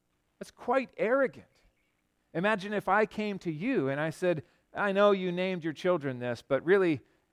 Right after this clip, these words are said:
uh, I don't like those names. Th-, they don't really work for me. I, I think instead we should name them this." I don't think you would really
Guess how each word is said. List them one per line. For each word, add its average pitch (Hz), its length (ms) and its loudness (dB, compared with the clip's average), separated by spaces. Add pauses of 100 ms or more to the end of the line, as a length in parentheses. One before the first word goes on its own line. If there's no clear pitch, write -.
(120)
uh, 151 280 -2 (180)
I 175 100 4
don't 180 140 2
like 143 180 0
those 113 220 -4
names. 107 420 -8
Th-, - 220 -6
they 196 100 -2
don't 269 160 -4
really 285 160 -4
work 254 240 -2
for 254 140 -10
me. 196 180 -8 (500)
I, 175 300 0
I 262 60 4
think 226 520 -8
instead 170 540 0
we 170 220 -2
should 165 420 -4 (380)
name 170 320 -4
them 160 320 -2
this." 180 480 -6 (2500)
I 269 40 -20
don't 226 120 -20
think 226 220 -8
you 208 100 -8
would 190 180 -2
really 202 280 0